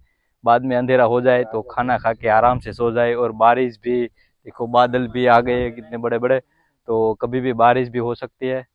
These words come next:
इधर बना, देखो अश्विन भाई ला रहे पत्थर और बना रहे चूल्हा।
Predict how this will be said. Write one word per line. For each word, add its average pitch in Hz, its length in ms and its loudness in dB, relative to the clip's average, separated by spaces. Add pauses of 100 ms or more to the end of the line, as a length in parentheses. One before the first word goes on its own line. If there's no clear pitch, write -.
(200)
इधर 104 180 -4
बना, 107 200 -4
देखो 107 320 -8
अश्विन 110 260 -8
भाई 107 120 0
ला 107 220 4
रहे 107 140 2
पत्थर - 420 -8 (420)
और 101 220 -18
बना 98 240 -10
रहे 95 240 -8
चूल्हा। 117 280 -4